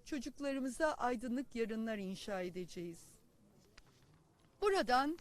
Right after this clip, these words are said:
ülkemizin bütün kadınlarına çağrı yapıyoruz. "Gelin." diyoruz. Halil İbrahim sofrasına hep birlikte oturalım. Bizim yolumuz da,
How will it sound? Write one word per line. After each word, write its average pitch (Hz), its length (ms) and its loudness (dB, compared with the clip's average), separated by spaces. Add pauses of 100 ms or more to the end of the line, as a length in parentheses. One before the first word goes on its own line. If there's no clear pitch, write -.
(380)
ülkemizin 339 800 0
bütün 370 520 -4
kadınlarına 254 720 -2
çağrı 214 380 0
yapıyoruz. 185 760 -8 (800)
"Gelin." 330 420 2
diyoruz. 185 560 -4 (260)
Halil 349 280 4
İbrahim 294 500 2
sofrasına 254 880 -2 (240)
hep - 300 -6
birlikte 247 400 -2
oturalım. 185 580 -2 (720)
Bizim 339 480 2
yolumuz 302 600 -2
da, 233 340 4